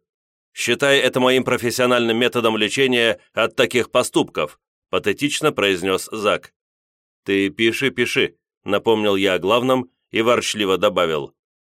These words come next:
"А то увлёкся и обо всём забыл". "Ах, да", слегка смутился мой товарищ и продолжил составлять рекомендательное письмо. Наблюдая, как перо пляшет по бумаге,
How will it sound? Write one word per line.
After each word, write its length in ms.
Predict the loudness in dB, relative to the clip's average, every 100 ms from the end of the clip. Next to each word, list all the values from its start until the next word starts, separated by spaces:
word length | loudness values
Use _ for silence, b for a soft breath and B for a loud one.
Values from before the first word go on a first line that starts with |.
| -4
"А 160 | -2
то 200 | 2 2
увлёкся 440 | 4 2 0 2 2
и 60 |
обо 260 | 2 2 0
всём 260 | 0 -2
забыл". 480 | 0 0 0 -4 -6 _ _ _ _ _ _
"Ах, 280 | -2 -2 -2
да", 300 | 0 0 0 -8 _ _ _ -12
слегка 420 | -2 -2 0 -2
смутился 520 | -2 -4 -2 -2 -2
мой 180 | -2 -2
товарищ 500 | 0 0 0 0 -4 _ _
и 120 | -4 -2
продолжил 560 | 0 0 2 2 0
составлять 560 | -2 -4 -2 0 0 0
рекомендательное 840 | -2 -2 -2 -2 -2 -2 -6 -6
письмо. 480 | -6 -8 -6 -6 -6 _ _ _ _ _ _ -10
Наблюдая, 680 | -4 -4 -2 0 2 0
как 240 | 0 -6 -4
перо 280 | 0 0 0
пляшет 420 | -2 -2 -4 -6
по 120 | -6
бумаге, 580 | -4 -2 -2 0 0